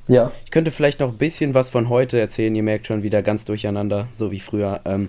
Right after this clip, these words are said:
Speaker 1: Ah, ich liebe das.
Speaker 2: heute hat Paderborn gespielt, aber ich war nicht im Stadion, weil es gibt nur Sitzplätze und, nee, Sitzplätze fühle ich nicht. Vor allem, es war überhaupt keine Stimmung.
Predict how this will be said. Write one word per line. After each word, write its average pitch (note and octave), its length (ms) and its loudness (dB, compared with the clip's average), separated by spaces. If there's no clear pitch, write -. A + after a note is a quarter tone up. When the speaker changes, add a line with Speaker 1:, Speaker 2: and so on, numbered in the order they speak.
Speaker 1:
Ah, G2+ 160 6
ich - 100 -8
liebe G2 140 4
das. E2 220 -2
Speaker 2:
heute C3 220 6
hat B2 100 2
Paderborn B2 460 4
gespielt, A#2+ 380 0
aber A2 160 4
ich G#2 100 -2
war A2 120 4
nicht A#2 140 -2
im G#2+ 80 0
Stadion, A2 440 4
weil G2 120 4
es - 140 -2
gibt A#2 160 0
nur G#2+ 100 2
Sitzplätze G#2 560 -2
und, F#2+ 240 -2
nee, F#2+ 320 0
Sitzplätze G2 580 -6
fühle G2+ 240 -2
ich - 80 -8
nicht. F#2+ 240 -6
Vor A#2 180 6
allem, A#2 120 8
es A2+ 120 -2
war B2+ 60 6
überhaupt B2+ 300 4
keine B2 240 2
Stimmung. C3+ 440 0